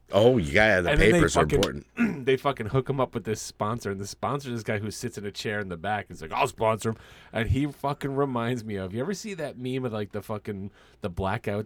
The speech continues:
Speaker 2: sitting at the edge of the bed with his just fucking big dick?
Speaker 1: Oh, yeah, yeah, yeah.
Speaker 2: He reminds me of that guy.
Speaker 1: Really?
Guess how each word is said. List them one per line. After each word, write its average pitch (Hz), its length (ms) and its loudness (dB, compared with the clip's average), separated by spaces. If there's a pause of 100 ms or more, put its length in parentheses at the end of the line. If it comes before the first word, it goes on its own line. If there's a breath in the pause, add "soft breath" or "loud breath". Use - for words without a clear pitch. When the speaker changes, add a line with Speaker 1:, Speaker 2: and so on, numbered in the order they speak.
(100)
Speaker 2:
sitting - 240 -6
at 98 80 -8
the 104 140 -4
edge 101 160 -6
of 101 60 -2
the 98 80 0
bed 95 280 2
with 95 120 -4
his 90 120 -2
just 90 240 -10
fucking 87 360 -10
big 90 260 0
dick? 90 160 -4
Speaker 1:
Oh, 175 160 12
yeah, 143 280 12
yeah, 123 200 8
yeah. 113 260 8
Speaker 2:
He 202 140 4
reminds 175 560 -4
me 147 120 -6
of 123 120 2
that 123 260 -6
guy. 85 440 -6
Speaker 1:
Really? 113 580 8